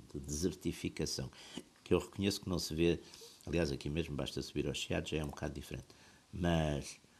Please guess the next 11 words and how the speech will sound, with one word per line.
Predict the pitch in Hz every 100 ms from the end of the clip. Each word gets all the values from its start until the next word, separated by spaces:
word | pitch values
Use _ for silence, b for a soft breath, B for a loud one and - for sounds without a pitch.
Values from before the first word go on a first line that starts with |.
| B
a | -
Baixa | 101 131 175
Baixa, | 98 76 - - 82 - B B B B B
eh, | 82 76
todo | - 113 110
esse | 98
cenário | - 95 85 73 69 67
de | 76 71
desertificação, | 76 - 85 82 - - 73 - 73 - 69 71 - -
de, | - -
de, | 76 -